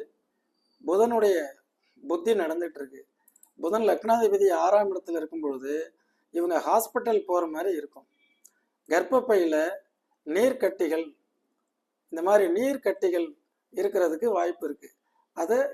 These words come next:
கிளீன் பண்ணுங்க. சந்திரன், சந்திரன் என்பது பாத்தீங்கன்னா ஜாதகத்துல ஆறுக்குடையவனோட சேர்ந்து இருக்கு. சந்திரன் தான்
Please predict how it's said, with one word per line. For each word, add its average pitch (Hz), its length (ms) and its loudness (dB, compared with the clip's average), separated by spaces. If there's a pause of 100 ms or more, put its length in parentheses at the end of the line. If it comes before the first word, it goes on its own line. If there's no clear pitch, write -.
(140)
கிளீன் 196 300 2
பண்ணுங்க. 147 280 -6 (640)
சந்திரன், 170 400 0 (500)
சந்திரன் 240 460 0
என்பது 180 340 -2 (280)
பாத்தீங்கன்னா 170 440 -4 (580)
ஜாதகத்துல 180 600 0 (340)
ஆறுக்குடையவனோட 190 640 0 (160)
சேர்ந்து 190 300 -2
இருக்கு. - 200 -10 (560)
சந்திரன் 208 500 0
தான் 233 160 -4